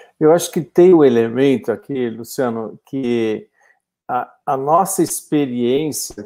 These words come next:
como usuário de serviços e de marcas,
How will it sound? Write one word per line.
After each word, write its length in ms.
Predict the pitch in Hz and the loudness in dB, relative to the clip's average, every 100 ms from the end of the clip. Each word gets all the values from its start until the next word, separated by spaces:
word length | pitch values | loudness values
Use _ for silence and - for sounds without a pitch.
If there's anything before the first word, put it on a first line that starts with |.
| - | -12
como 760 | 135 123 127 120 117 107 101 101 _ _ _ _ _ | -8 -8 -6 -4 -4 -4 -6 -10 _ _ _ _ _
usuário 880 | 160 127 123 117 120 123 104 98 - _ _ - | -6 -4 0 2 4 2 0 -4 -10 _ _ -16
de 120 | 117 | -12
serviços 760 | - 131 107 110 131 - 113 110 | -2 -2 -2 -6 -8 -8 -12 -12
e 80 | |
de 80 | 104 | -10
marcas, 760 | 107 104 120 - 90 - - | -6 -4 -4 -8 -14 -14 -20